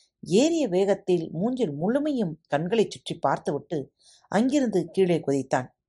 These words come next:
அம்புகள் காற்றில் பறந்து கொண்டிருந்த போது அவன் தரையிலே நிலை கொண்டான். அவன் சொல்லப்போகும் திசைக்காகத்தான் இரவாதன் காத்திருந்தான். கபிலர்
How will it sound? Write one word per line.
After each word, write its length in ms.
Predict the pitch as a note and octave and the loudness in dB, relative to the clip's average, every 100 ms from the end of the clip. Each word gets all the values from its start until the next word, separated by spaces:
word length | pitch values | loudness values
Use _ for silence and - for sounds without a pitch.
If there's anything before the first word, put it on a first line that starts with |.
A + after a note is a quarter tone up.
| _ _ _ - | _ _ _ -2
அம்புகள் 400 | D3 F#3+ G3+ D#3 - | 0 2 2 2 -2
காற்றில் 500 | D3 F#3 G#3+ D#3+ - | -2 -2 -2 -4 2
பறந்து 380 | C#3+ F3 A3 A3 | 2 2 0 -2
கொண்டிருந்த 400 | D#3 C3+ B2+ A#2+ | 0 0 0 -2
போது 280 | D3+ E3 C3 - _ _ _ | 0 0 -4 -8 _ _ _
அவன் 300 | - C3 C3 - | -2 0 0 -2
தரையிலே 500 | D3 D3 G#3 G#3 D#3+ D3 - | 0 2 2 0 0 -2 -4
நிலை 220 | B2+ D3 | -2 0
கொண்டான். 420 | D3+ C3 C3+ C3 _ _ _ _ _ _ _ _ _ _ _ _ _ _ - | 0 0 2 0 _ _ _ _ _ _ _ _ _ _ _ _ _ _ 4
அவன் 260 | A3+ B3+ A#3 | 6 6 0
சொல்லப்போகும் 680 | - C4 F4+ E4 D4 C#4+ C4 - | -2 2 2 4 2 2 -6 -6
திசைக்காகத்தான் 840 | - C#4+ C#4 B3 F#3 F#3 F#3+ F#3+ | -2 -2 2 0 0 -2 -2 -2
இரவாதன் 460 | D3+ D#3 D#3+ C#3+ B2+ | 0 0 0 -4 -4
காத்திருந்தான். 580 | C3 B2+ C3 C3 C3 A2+ _ _ _ _ _ _ | -2 0 0 0 -2 -4 _ _ _ _ _ _
கபிலர் 440 | D3 D3 G3+ D#3 | 0 2 2 0